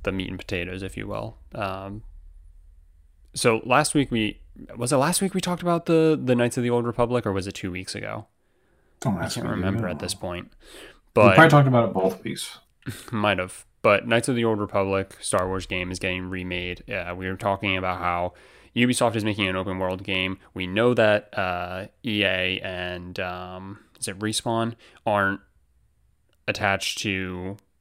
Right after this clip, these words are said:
Speaker 1: this remake. So that meant that a third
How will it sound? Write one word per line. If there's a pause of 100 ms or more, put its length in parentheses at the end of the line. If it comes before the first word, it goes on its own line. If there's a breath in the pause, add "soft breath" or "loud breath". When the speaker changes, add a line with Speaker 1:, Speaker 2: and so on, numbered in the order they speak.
(320)
Speaker 1:
this
remake.
So
that
meant
that
a
third